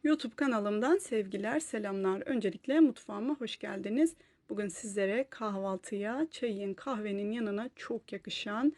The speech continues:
nektarinle hazırlayabileceğiniz harika bir tarif hazırladım. Tüm detayları kaçırmamak adına videoyu lütfen sonuna kadar izleyin.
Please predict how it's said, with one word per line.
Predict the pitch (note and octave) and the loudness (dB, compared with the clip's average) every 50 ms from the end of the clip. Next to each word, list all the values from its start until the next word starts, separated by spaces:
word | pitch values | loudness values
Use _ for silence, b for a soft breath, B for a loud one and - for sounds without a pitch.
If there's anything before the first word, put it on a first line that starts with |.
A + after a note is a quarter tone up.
| B B B B B B B | B B B B B B B
nektarinle | - A#3+ A3+ - - - G#3 G3+ G3 G3 G3 F#3+ G3 G3 | -6 -6 -6 -6 -6 -6 -4 -4 -2 -2 -2 -2 -2 -4
hazırlayabileceğiniz | F#3 - A#3+ G#3+ G#3 G3 G3+ F#3+ G3 G3 F#3 G3 G#3+ G#3+ G3 F3+ - F#3+ G3 G3+ A#3 D4+ D#4+ - | -6 -6 -6 -4 -4 -4 -4 -2 -2 -2 -2 -2 -4 -6 -6 -6 -6 -6 -4 0 2 2 2 0
harika | - - G3+ G3+ G3 G3 F3 - - - G3+ | -2 -8 -8 -6 -4 -6 -6 -8 -8 -8 -8
bir | G3+ | -8
tarif | - - - A3+ G#3+ G3 G3+ - - | -8 -10 -8 -6 -4 -4 -4 -6 -8
hazırladım. | - A3+ G#3 G3 G3+ F#3+ G3 G3 F#3 F3+ G#3 A3+ C#4 D#4+ - - _ _ _ _ _ _ _ _ _ _ _ _ _ _ _ _ _ _ _ _ _ _ _ _ _ _ _ _ _ _ _ _ _ _ _ _ _ | -10 -8 -6 -4 -4 -4 -4 -4 -4 -2 2 4 4 4 4 2 _ _ _ _ _ _ _ _ _ _ _ _ _ _ _ _ _ _ _ _ _ _ _ _ _ _ _ _ _ _ _ _ _ _ _ _ _
Tüm | - - F4+ E4+ D#4 | 4 8 10 10 10
detayları | B3+ A3 - - A3+ G#3 G3+ G3 G#3 G#3+ C4 D#4 E4 E4 | 10 8 4 0 -4 -6 -4 -4 -4 -2 0 0 0 0
kaçırmamak | - A3+ A3 - - C#4+ C4+ A#3 G3+ F#3+ F#3+ - - | -4 -6 -6 -4 -4 -2 -2 0 0 -2 -2 -4 -4
adına | - G#3 F#3 G3 G3+ A3+ C4+ D#4 F4 D#4+ | -6 -6 -4 -4 -2 0 2 2 4 4
videoyu | C4+ G3+ G#3+ G#3 G#3+ G#3+ G#3 A#3 C4 | 2 0 0 -2 -2 -2 -2 -2 -2
lütfen | A#3 A3 - - A#3+ C4 D#4 | -2 -4 -6 -4 0 4 4
sonuna | E4 - - A3+ G#3 F#3+ F#3+ G3 | 4 4 0 -4 -4 -2 -2 -4
kadar | - - F#3+ F#3 F#3 F#3+ - - | -4 -6 -6 -4 -4 -4 -4 -4
izleyin. | C4 B3+ B3 B3+ C4 B3+ B3+ C4 C4 C4+ C#4+ | -6 -6 0 2 2 2 4 2 2 0 -2